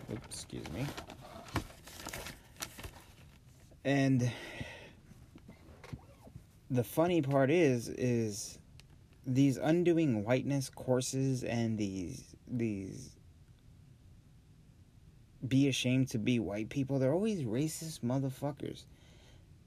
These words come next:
And not only that, they're always these uber white professors' kids.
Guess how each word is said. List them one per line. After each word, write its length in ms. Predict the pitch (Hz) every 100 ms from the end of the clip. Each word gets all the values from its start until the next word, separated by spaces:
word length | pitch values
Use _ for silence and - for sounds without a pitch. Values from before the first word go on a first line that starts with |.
| - -
And 160 | 143
not 160 | 151 185
only 220 | 208 165
that, 380 | 107 101 160 160 - - - - -
they're 160 | 123
always 560 | 110 180 175 165 160 135
these 500 | 139 135 127 120 - - - - - - - - - - - - - - - -
uber 380 | 165 175 156 156
white 520 | 131 120 139 143 - - - - - - -
professors' 760 | - 123 - 120 131 131 123 -
kids. 680 | - 123 120 110 - -